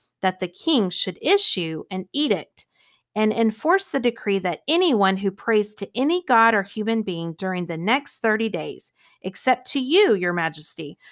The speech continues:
shall be thrown into the lion's den. Now, your majesty, issue de-, the decree and put it in writing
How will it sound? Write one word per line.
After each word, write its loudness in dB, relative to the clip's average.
shall -2
be 2
thrown 2
into -2
the -12
lion's -2
den. -14
Now, 4
your -4
majesty, -4
issue 2
de-, 0
the 0
decree -4
and -2
put -2
it -2
in 0
writing -2